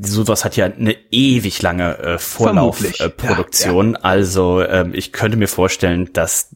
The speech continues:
Speaker 1: man, ich denke nicht, dass das tatsächlich ein Spoiler ist.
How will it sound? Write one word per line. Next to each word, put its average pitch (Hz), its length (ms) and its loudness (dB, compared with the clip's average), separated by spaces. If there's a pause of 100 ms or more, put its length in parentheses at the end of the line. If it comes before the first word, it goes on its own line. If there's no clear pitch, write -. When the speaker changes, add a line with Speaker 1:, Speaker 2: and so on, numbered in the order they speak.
Speaker 1:
man, 87 400 -4 (960)
ich - 440 -2
denke 107 240 0
nicht, 95 200 -2
dass - 180 -2
das - 300 -2
tatsächlich 90 380 -2
ein 87 80 -4
Spoiler 90 360 2
ist. - 240 0